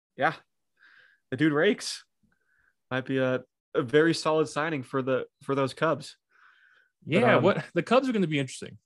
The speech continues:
Speaker 2: I, I, I'm, I'm kinda liking what they've put together.
Speaker 1: Um, yeah, I mean, there's really,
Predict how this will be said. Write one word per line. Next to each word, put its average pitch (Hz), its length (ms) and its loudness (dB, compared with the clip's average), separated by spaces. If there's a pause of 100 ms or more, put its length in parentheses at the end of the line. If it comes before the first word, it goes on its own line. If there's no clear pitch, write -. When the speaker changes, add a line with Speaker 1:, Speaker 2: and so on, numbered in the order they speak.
(160)
Speaker 2:
I, 131 220 -2
I, 131 120 0
I'm, 143 240 -2
I'm 127 160 -2
kinda 196 200 0
liking 131 280 0
what 110 120 -6
they've 107 200 -12
put 110 140 -6
together. 101 380 -10 (1900)
Speaker 1:
Um, 233 380 0 (220)
yeah, 165 220 0
I 120 60 0
mean, 127 140 -2
there's 131 240 0
really, 143 340 0